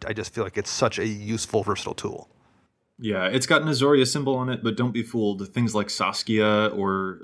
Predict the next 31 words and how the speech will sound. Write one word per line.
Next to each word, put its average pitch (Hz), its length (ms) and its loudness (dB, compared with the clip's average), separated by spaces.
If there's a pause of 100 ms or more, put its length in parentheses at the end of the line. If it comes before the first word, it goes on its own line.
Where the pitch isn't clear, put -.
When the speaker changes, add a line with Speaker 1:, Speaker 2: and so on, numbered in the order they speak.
Speaker 2:
very 98 380 0
aggressive 95 640 -6
Aurelia 104 500 0
decks, 104 240 -4
for 107 160 -6
example, 98 340 -4
are 95 80 -2
gonna 95 160 -4
be 90 120 -8
able 87 160 -14
to 90 60 -16
make 92 160 -14
really, 95 500 -2
really 82 260 -10
good 80 240 -12
use 78 180 -12
of - 100 -16
this - 140 -8
spell. - 320 -6 (220)
And 120 120 2
I 135 40 2
especially 139 420 2
like 117 220 2
that 107 100 -2
we've 104 140 -4
got 101 280 -4
this 107 280 2
and 98 240 -4
then 98 100 -4
also 95 320 -6
Ghostway 95 600 -6